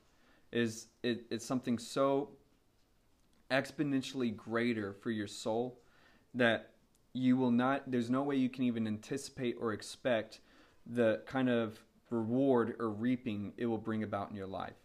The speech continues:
Loyalty is one of the most important things as a Christian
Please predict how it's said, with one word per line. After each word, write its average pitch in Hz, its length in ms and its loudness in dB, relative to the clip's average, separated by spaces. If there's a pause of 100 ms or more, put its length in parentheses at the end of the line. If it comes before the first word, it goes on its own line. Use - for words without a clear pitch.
(200)
Loyalty 123 380 2
is 123 140 -2
one 127 100 2
of 120 60 2
the 113 80 2
most 113 200 -2
important 143 600 -6
things 123 260 2
as 107 140 -2
a 104 60 -6
Christian 107 640 -6